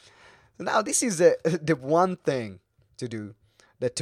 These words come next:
will get you booked. Bloody contact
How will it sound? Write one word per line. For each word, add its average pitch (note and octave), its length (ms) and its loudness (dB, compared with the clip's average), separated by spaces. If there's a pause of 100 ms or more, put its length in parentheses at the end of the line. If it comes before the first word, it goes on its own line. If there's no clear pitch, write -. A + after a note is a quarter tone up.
will C#3+ 140 0
get C3 280 0
you B2 60 -4
booked. G#2 420 -10 (1040)
Bloody D#3+ 300 4
contact C#3 640 0